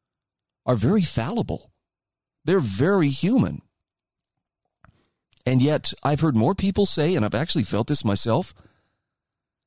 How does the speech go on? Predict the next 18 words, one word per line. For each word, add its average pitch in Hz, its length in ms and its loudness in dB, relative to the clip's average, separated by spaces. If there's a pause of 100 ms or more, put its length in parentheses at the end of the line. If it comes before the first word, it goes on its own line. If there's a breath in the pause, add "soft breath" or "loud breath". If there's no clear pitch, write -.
(380)
there's 107 120 0
something 196 320 0
very, 139 540 2
um, 80 240 -2 (100)
empowering 107 640 0
about 101 300 -2
seeing 101 320 0
that. - 280 -10 (1400)
I 107 100 0
don't 143 100 4
know 135 100 4
what 123 140 4
it 120 100 2
is. 92 360 -2 (120)
It, 107 160 0
it's, 104 320 -2
it 101 160 0
just, 101 300 -4